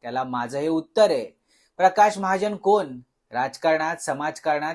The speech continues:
किंवा विधायक क्षेत्रात त्यांचं योगदान काय? एखाद्या पक्षात एक पद मिळालं म्हणजे कोणीही तोंडाचा आणि जिभेचा उपयोग करायला लागतात.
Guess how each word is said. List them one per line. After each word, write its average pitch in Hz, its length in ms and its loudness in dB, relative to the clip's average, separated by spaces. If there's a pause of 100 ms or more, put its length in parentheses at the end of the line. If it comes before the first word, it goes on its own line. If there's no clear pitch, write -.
(120)
किंवा 160 220 0
विधायक 156 440 -2
क्षेत्रात 170 460 0 (540)
त्यांचं - 260 -2
योगदान 214 580 4
काय? 143 280 -4 (400)
एखाद्या 147 400 -4
पक्षात 151 500 -4
एक 151 260 -8 (100)
पद 208 240 4
मिळालं 196 380 2
म्हणजे 175 360 -4
कोणीही 175 480 -4
तोंडाचा 185 600 -2
आणि 135 460 -6
जिभेचा 147 540 -6
उपयोग 151 440 -4 (120)
करायला 180 300 -2
लागतात. 139 460 -4